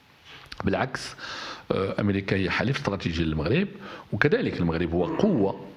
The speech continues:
لأنه هو ال-، هو البوابة ديال إفريقيا، وغيكون عنده واحد الدور كبير في العمق الإفريقي، لأن إفريقيا ك-،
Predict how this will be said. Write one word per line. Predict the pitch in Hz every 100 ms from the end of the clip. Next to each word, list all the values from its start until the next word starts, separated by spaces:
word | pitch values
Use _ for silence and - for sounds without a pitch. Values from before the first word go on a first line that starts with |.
| -
لأنه | 82 87
هو | 80 92
ال-، | 104 -
هو | 90 104
البوابة | 90 87 113 120
ديال | 90 87
إفريقيا، | 87 85 - 107 - - - - - -
وغيكون | 92 78 98 95 101
عنده | 90 98
واحد | - 92
الدور | 110 101 95
كبير | - 87 101 120
في | -
العمق | - 82 92 -
الإفريقي، | 110 - 104 - - - - - - -
لأن | 92 87
إفريقيا | 90 101 - 90 - 90
ك-، | 82 -